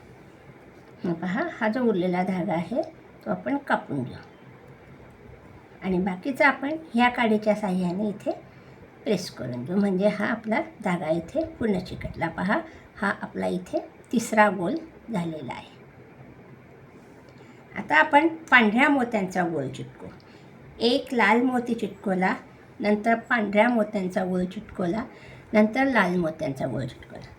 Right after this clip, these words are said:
आता आपण पांढऱ्या मोत्यांचा गोल चिटकवून घेऊ. हे पहा,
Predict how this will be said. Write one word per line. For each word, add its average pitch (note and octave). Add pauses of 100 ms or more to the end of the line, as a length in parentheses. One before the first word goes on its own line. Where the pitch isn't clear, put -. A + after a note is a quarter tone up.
(320)
आता B3
आपण B3+ (400)
पांढऱ्या A3+
मोत्यांचा G3
गोल F3+
चिटकवून F3
घेऊ. B2+ (4000)
हे G#3+
पहा, G#3